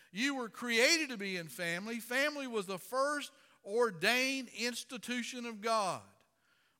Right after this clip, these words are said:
But way too often we get too busy for family, don't we? And we get disjointed.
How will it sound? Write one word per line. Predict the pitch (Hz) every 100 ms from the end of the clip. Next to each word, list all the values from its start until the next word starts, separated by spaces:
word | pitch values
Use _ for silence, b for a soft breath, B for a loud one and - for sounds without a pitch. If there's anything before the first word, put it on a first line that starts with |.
| 117
But | 113
way | 196 233
too | 226 226
often | 220 233 226 185
we | 196
get | 214 196
too | 226
busy | 220 233 139
for | 143
family, | 123 160 135 113 113
don't | 113
we? | _ _ _ _ _ _ _ _ _ _ _ _ _ _ _ _ _ _ _
And | 127
we | 185
get | 233 190
disjointed. | 240 240 - 226 247 220 110